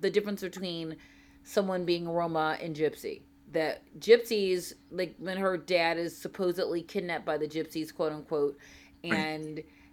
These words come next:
Speaker 1: that, you know, they go, one of her sisters says, "No, it's, it's bad luck not to buy things for a Gypsy."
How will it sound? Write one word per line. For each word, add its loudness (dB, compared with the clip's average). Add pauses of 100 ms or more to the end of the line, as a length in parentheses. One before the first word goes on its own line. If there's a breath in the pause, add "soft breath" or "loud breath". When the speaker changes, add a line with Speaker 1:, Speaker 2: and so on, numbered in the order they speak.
(140)
Speaker 1:
that, 6 (200)
you -2
know, 2
they 2
go, 6
one 2
of -2
her 0
sisters -2
says, -2
"No, 6
it's, 0
it's 0 (360)
bad 6
luck 6
not -2
to 0
buy 2
things -6
for 2
a 0
Gypsy." -4